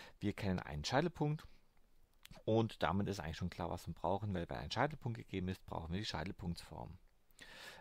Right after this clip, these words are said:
Ähm, schauen wir in der Formelsammlung nach. Scheitelpunkt, ähm, haben wir auf Seite vier. Gucken wir mal, ob hier gleich eine passende Form ist. Jawohl, Scheitelpunktsform haben wir hier stehen.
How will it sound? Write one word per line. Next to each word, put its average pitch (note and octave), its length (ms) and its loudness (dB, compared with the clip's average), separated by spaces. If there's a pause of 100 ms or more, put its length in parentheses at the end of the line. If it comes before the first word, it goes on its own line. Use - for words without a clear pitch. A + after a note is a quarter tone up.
(120)
Ähm, C#3 240 8
schauen C3 240 2
wir A2+ 100 6
in G#2 80 4
der G2 320 2
Formelsammlung E3 640 2
nach. C#3+ 240 2
Scheitelpunkt, G#2+ 920 -2 (100)
ähm, F#2 720 0 (760)
haben - 160 -4
wir F2+ 60 2
auf F2 120 -4
Seite - 300 -6
vier. F#3+ 340 0 (2000)
Gucken G2 240 -6
wir G2 60 4
mal, F#2 40 2
ob - 160 -4
hier F2+ 100 0
gleich E2+ 280 -2
eine D#2 80 -2
passende E2 340 -6
Form D#3+ 320 2
ist. E3+ 240 -2
Jawohl, F#2+ 380 0
Scheitelpunktsform F2 960 -4
haben E2 140 -2
wir F#2+ 60 -8
hier E2 140 -6
stehen. E3+ 400 2